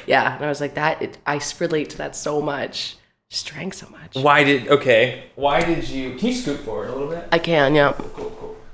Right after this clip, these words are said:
Speaker 2: You're a soft talker. All right, say some words for me.
Speaker 1: Um, okay. Oh, that sounds a little better. I'm also losing my voice.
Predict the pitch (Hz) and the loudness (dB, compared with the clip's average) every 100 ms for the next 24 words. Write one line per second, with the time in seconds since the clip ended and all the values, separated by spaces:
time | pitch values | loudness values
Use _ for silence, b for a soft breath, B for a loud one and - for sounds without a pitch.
0 | - - - 151 - - - - - - | -18 -10 -6 -4 -4 -6 -6 -12 -12 -12
1 | - - - - - - - - - _ | -12 -12 -12 -14 -14 -14 -16 -20 -20 _
2 | _ _ _ 107 - - 139 139 123 113 | _ _ _ -14 -12 -4 -4 -4 -8 -8
3 | 117 - 143 147 143 - - - b b | -10 -10 -12 -12 -14 -14 -14 -16 b b
4 | - 160 151 147 - 156 151 147 147 - | 4 6 6 6 4 2 2 -2 -6 -8
5 | - 165 156 - 156 151 151 147 151 156 | 4 6 6 2 -4 0 0 2 4 4
6 | 156 170 175 - 156 156 156 151 - 165 | 2 2 2 2 0 0 0 -2 -4 -4
7 | 156 - | -4 -8